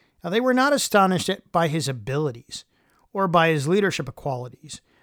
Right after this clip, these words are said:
or even by how influential he may have spoke, but it was by what he knew, identifying him as likely the smartest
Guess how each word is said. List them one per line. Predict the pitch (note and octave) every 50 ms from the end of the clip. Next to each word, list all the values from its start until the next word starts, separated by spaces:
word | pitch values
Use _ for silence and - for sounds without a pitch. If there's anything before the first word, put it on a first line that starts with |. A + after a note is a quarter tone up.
| _ _ _ _
or | F#3+ F#3 G3+
even | A3+ A3+ G3 G#3 F#3+
by | F3 E3+ E3+ F3 E3
how | C#3 C3+ D#3 E3 F3
influential | E3+ E3+ F#3+ F3 - F#3 F3+ E3 E3 E3 - - E3 C#3
he | - E3+ E3
may | D#3 D#3 C#3+
have | B2+ A#2+
spoke, | - - - - A#3+ G#3+ D#3+ - _ - - _ _ _ _ _ _ _ _ _ _
but | - G#3 G#3
it | G3+ F#3
was | G#3 G3+ D3
by | - - F#3+ F3 F3+ F3
what | D#3+ D#3 F3 E3 -
he | - F3 E3+ D#3+
knew, | D#3 D3+ D3 D3 D3+ D#3 D#3 D3+ C#3+ B2+ A2+ G#2+ - - - - - _ _ _ _ _ _ _ _ _ _ - -
identifying | D#3+ E3+ F3 C#3+ D#3 G3 A#3 B3 A#3 - - F#3 E3+ D#3 D3+ D3 C#3
him | A2 D3 C#3+ C#3 C#3 C#3 C#3+ D#3 -
as | - D#3 D3+ C3 - -
likely | D#3 D3 E3 F3 F#3+ F#3 - E3 D#3+ D3+
the | C3+ C3+
smartest | - - - - - - F3 F3 F#3 F#3+ F#3+ G3 G3+ E3+ - - -